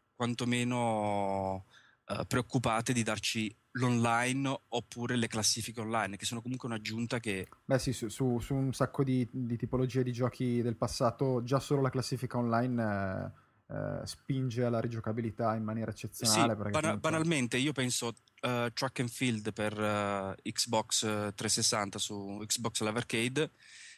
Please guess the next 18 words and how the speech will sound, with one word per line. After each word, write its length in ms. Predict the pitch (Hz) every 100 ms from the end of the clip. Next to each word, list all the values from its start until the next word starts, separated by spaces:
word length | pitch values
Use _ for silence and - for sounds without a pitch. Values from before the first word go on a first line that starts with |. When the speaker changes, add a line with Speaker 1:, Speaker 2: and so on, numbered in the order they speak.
| _
Speaker 1:
che, 260 | - 143 -
al 160 | 147 143
quale 220 | 170 185
ho 60 |
giocato 300 | 156 139 147
parecchio, 440 | 123 120 147 - 110
perché 1080 | 117 - 143 160 127 110 104 101 101 101 -
nonostante 360 | 123 135 151
fosse 200 | 143 123
un 40 | 127
gioco 160 | 131
molto 240 | 127 123 156
vecchio, 380 | 135 135 - 156
avere 200 | 117 123
le 100 | 113
classifiche 520 | 117 - 110 120 123
<laughs> 220 | 120 95
è 80 | -